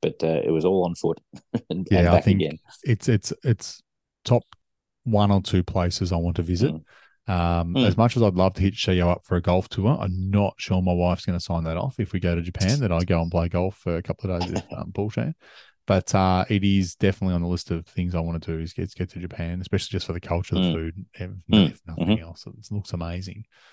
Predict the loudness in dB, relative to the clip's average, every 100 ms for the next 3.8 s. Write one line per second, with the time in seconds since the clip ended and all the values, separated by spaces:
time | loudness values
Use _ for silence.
0 | -4 -2 -2 -2 2 4 4 2 4 4
1 | 4 2 2 2 2 4 0 0 2 2
2 | 0 -8 -4 -2 0 0 0 -2 0 0
3 | 4 4 4 4 4 2 -2